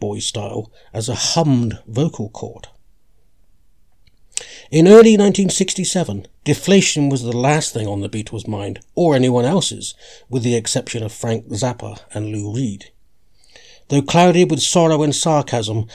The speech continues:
A Day in the Life is as much an expression of the mystic psychedelic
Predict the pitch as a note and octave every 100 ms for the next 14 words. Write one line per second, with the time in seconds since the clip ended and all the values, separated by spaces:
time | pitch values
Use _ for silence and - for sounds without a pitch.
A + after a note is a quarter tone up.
0 | - - A2+ D#3 F3 F3+ D#3+ D3+ D3 B2+
1 | - - - C3+ A#2+ C3+ D3+ F#3+ F#3+ F#3
2 | F3+ - E3+ D#3+ C#3+ C3+ C3 B2 C3 C#3+
3 | D#3+ - E3 D#3 - D#3 - D3 D3+ C#3
4 | -